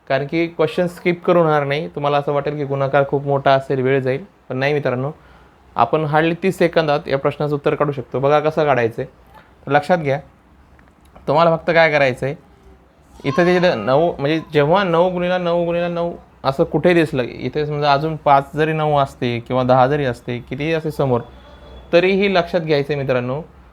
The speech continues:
तेव्हाच ही ट्रिक वापरता येते. जेव्हा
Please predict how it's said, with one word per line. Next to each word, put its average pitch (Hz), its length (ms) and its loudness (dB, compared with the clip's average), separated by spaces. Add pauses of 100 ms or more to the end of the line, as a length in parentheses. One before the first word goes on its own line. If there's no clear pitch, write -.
(340)
तेव्हाच 180 360 2
ही 190 80 0
ट्रिक 180 280 -2
वापरता 156 420 4
येते. 117 240 -2
जेव्हा 147 480 -2